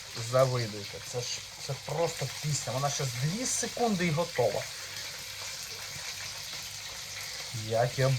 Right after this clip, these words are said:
буду зараз кайфувати від цієї насолоди. І як мало треба для того кайфу. Просто з'їсти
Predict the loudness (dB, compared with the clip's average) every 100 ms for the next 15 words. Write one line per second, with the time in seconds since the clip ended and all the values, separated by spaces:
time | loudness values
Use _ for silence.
0 | 4 4 6 6 6 6 12 12 12 12
1 | 8 8 10 10 10 4 10 12 12 12
2 | 8 6 4 0 -2 -6 -8 -6 -6 -6
3 | -4 -2 -2 2 2 2 2 2 2 2
4 | 4 6 8 8 10 8 8 6 8 8
5 | 8 6 2 4 4 2 0 -4 -4 2
6 | 6 8 6 6 10 12 12 12 8 8
7 | 10 10 12 12 12 8 2 4 4 4
8 | 4 8 10 8 6 2 2 -2 -4 -6
9 | -6 -6 -6 2 6 6 4 2 0 2
10 | 2 2 0 -2